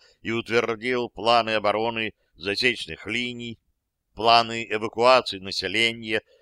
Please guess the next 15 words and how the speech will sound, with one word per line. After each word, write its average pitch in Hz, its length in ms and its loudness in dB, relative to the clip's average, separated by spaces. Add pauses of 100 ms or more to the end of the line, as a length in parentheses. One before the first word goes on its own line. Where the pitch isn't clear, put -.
и 165 120 -6
планы 127 460 4
обороны 101 500 -2
городов. 78 460 -6 (600)
Лично 123 500 -4
напутствовал 139 840 -2 (300)
наместников, 135 960 -2 (180)
воевод, 98 580 -2 (340)
начальников 131 600 0
гарнизонов, 127 580 -4 (480)
полковников, 120 880 -2
пограничных 107 760 -4
и 113 40 -6
уездных 117 600 -2
полков, 110 480 -2